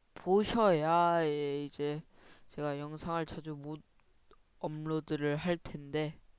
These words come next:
이 영상을 못 보시고 계속 이제 댓글을 다시면은, 예, 제가 이 영상 링크를 걸어, 댓글에다 걸어드려야겠죠?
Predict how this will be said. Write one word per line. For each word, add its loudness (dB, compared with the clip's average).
이 -4
영상을 -4
못 -8
보시고 -8
계속 -2
이제 -8
댓글을 -2
다시면은, -8
예, -10
제가 -6
이 -2
영상 -2
링크를 -4
걸어, -8
댓글에다 -2
걸어드려야겠죠? -4